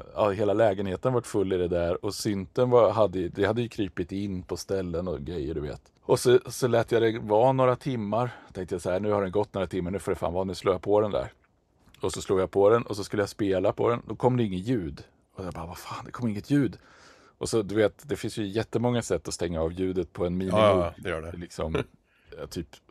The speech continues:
Speaker 1: tio saker som går att göra så att det liksom inte hörs. Så till slut fick jag ljud i den, och då var det det här klassiska att tangentbordet,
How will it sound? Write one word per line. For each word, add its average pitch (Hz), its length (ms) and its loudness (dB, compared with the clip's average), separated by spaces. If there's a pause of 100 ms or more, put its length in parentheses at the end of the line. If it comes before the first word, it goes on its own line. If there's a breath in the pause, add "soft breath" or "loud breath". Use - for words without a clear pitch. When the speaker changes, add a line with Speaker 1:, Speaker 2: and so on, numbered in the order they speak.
Speaker 1:
tio 107 480 -2
saker 120 440 0
som 85 280 -4 (100)
går 101 180 0
att 95 60 0
göra 90 400 0
så - 140 -8
att 82 60 -12
det 90 80 -10
liksom 82 260 -10
inte 85 200 -8
hörs. 101 400 -2 (520 soft breath)
Så - 140 -10
till 120 120 -6
slut 139 220 0
fick 107 180 -6
jag 98 80 2
ljud 117 340 -2
i 87 160 0
den, 87 160 -6
och 104 160 -2
då 107 80 2
var 127 160 4
det 110 80 0
det 98 80 2
här 87 80 0
klassiska 87 680 -4 (360)
att - 320 -8 (140)
tangentbordet, 104 880 0